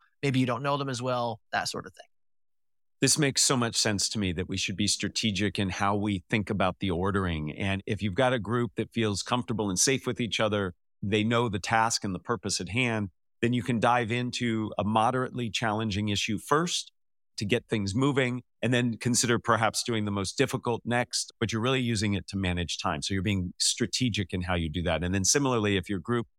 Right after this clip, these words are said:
Speaker 2: is not one that has been primed, is not used to working with each other, then that easier task might be a way to get started and to facilitate that getting used to each other. So thank you for that advice. So,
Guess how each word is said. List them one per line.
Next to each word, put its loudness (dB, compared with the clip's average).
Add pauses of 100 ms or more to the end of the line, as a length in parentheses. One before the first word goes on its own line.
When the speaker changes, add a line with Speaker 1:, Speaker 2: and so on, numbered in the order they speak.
(280)
Speaker 2:
is 0
not 2
one -2
that -4
has -6
been -6
primed, -4
is -8
not 2
used -6
to -6
working -6
with -12
each -6
other, -4 (260)
then 2
that 0
easier 2
task 0
might 0
be 0
a 0
way 0 (180)
to 0
get 0
started 0 (100)
and 0
to -6
facilitate -2 (340)
that 0
getting -2
used -4
to -6
each -6
other. -6
So -4
thank 2
you -2
for -6
that 0
advice. -6 (560)
So, 0